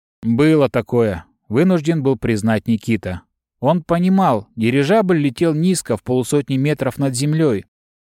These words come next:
и человек с острым зрением вполне мог разглядеть его лицо. «Ты нас здорово тогда выручил. Их было много, больше, чем звезд на небе.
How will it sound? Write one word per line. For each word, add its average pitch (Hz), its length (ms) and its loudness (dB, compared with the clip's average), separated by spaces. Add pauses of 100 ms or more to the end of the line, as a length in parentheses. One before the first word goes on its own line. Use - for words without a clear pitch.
и 113 120 0
человек 156 440 2
с - 80 -6
острым 131 380 0
зрением 143 460 0
вполне 127 480 0
мог 147 280 0
разглядеть 117 540 -2
его 117 180 0
лицо. 113 460 -2 (480)
«Ты 120 140 2
нас 139 200 2
здорово 139 420 2
тогда 139 240 0
выручил. 127 580 0 (200)
Их 127 220 0
было 139 260 2
много, 139 600 0
больше, 123 360 -2
чем 135 220 -2
звезд 135 360 0
на 120 80 2
небе. 95 460 0